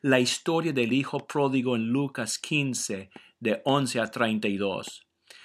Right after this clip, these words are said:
Ya hemos visto cómo el hijo se rebeló en contra de su padre, gastó todo su dinero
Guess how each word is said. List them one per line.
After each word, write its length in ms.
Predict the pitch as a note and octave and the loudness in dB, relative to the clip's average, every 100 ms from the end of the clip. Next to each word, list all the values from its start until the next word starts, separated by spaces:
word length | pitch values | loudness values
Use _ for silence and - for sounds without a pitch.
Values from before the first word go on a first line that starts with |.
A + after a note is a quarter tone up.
| - - - | -20 -18 0
Ya 180 | A#3+ B3+ | 2 4
hemos 260 | A3 C3+ | 4 2
visto 300 | C3 D#3+ - | 2 0 -2
cómo 220 | - C3+ A#2+ | -4 0 4
el 80 | |
hijo 260 | C3 D3+ D#3 | 4 2 -2
se 200 | - C3+ | -2 0
rebeló 540 | B2 A2+ A#2+ B2+ D3+ | 2 2 2 4 2
en 100 | D3+ | 0
contra 420 | B2+ D3 D3+ D3 D3 | -2 -4 -4 -2 -2
de 100 | B2 | -2
su 240 | B2 A2+ | -4 2
padre, 600 | D#3+ E3 F3+ F#3 F3+ E3+ - - - | 6 6 6 -2 -6 -10 -20 -20 -6
gastó 520 | A#2 C3+ - - F3 | 4 6 4 -2 -2
todo 320 | F3 D#3+ D#3+ | -2 -4 -4
su 180 | - C3+ | -2 -2
dinero 640 | B2 C#3 E3 G3 G3 F#3 | 0 0 0 -2 -4 -6